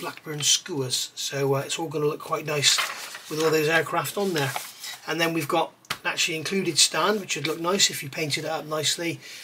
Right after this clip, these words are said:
And then we've got the catch fencing going in there, adding the island, adding some of those guns in. Job done. So very, very nice kit indeed. As I say, a bit overpriced.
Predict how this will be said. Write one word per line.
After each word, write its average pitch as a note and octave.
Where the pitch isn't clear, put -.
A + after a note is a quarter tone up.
And D3+
then D#3
we've D3
got -
the D3
catch -
fencing D3+
going C#3+
in C#3+
there, C#3+
adding D#3
the C3+
island, C3
adding E3+
some C#3
of C3
those B2+
guns C3
in. C3
Job C3+
done. D3+
So D3
very, F#3
very F3+
nice D#3+
kit -
indeed. C#3+
As -
I C#3
say, C3+
a -
bit -
overpriced. D#3